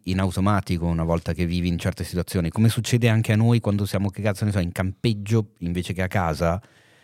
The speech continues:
Dopo due giorni che hai delle abitudini diverse da quelle che hai a casa tua, le interiorizzi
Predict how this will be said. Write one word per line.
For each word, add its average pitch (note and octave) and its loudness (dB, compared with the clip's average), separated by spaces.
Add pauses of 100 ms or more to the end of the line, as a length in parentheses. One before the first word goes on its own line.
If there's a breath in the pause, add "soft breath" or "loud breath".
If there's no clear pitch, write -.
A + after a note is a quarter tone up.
(120)
Dopo G#2+ 2
due A#2+ 6
giorni A#2+ 4
che G#2+ 0
hai G#2+ 2
delle F#2+ 0
abitudini G2+ 0
diverse G2 0
da E2 -4
quelle F#2 -4
che G2 -6
hai F#2+ -2
a F#2 -4
casa A2+ -2
tua, G2+ 0
le F#2+ -6
interiorizzi F#2+ -2